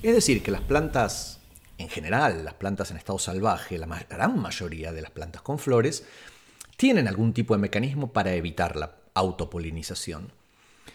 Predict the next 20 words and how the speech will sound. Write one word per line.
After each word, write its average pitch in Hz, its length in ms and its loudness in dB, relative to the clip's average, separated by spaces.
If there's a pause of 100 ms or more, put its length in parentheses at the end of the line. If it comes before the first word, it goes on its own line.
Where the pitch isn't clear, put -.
(200)
Pero 190 160 8
hete 254 160 6
aquí 120 460 0 (920)
que 110 100 -4
las - 120 -8
plantas 156 340 0
que 117 100 -2
nosotros 98 640 0
comemos 87 760 -10 (600)
son 196 560 0
expertas - 760 -6
en 120 260 0
todo 156 200 0
lo 139 120 -2
contrario. 113 680 -4 (720)
Son - 280 -2
expertas - 560 -6
en 92 140 -2
la - 320 -8
autopolinización. 85 1400 -8